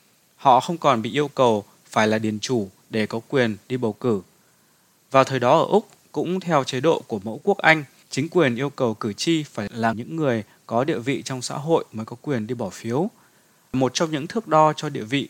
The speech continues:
là người ta phải sở hữu một số đất đai nhất định.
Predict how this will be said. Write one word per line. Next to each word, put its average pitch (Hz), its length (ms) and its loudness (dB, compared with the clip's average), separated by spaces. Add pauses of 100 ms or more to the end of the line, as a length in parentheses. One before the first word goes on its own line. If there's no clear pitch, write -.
(100)
là 113 220 0
người 110 160 -4
ta 135 280 0
phải 117 200 -6
sở 104 260 -8
hữu 131 200 -4
một 160 140 -4
số 113 240 -4
đất 165 140 -4
đai 143 200 2
nhất 180 180 -4
định. - 180 2